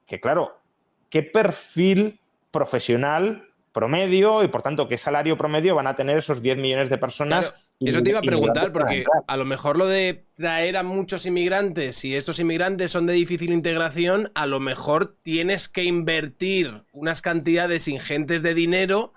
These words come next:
Speaker 2: para que estos inmigrantes puedan adaptarse a unas dinámicas más o menos normales en España y lo puedan contribuir como supuestamente quieres que contribuyan. Es decir, yo no tengo claro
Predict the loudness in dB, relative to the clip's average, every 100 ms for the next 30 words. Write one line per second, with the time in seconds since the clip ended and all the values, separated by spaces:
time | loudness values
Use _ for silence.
0 | _ _ _ _ -4 -2 -4 -4 -2 -2
1 | -2 -2 0 0 0 -2 0 0 0 -2
2 | 0 0 -2 -4 -2 0 0 -2 -2 -2
3 | -2 0 0 0 -4 _ -8 -4 -2 -2
4 | -2 -4 -4 -8 _ _ _ _ 0 2
5 | 2 0 -2 -2 -4 -2 -2 -2 -2 0
6 | -2 0 0 0 -2 -2 0 -2 -2 -2
7 | -2 -2 0 0 0 -2 -4 0 0 0
8 | 0 -2 0 -2 0 0 0 -2 -2 -4
9 | -6 -4 -2 0 -2 -2 -4 -2 -6 -4
10 | 0 2 2 0 -4 -4 -4 0 -2 -2
11 | -2 -2 -2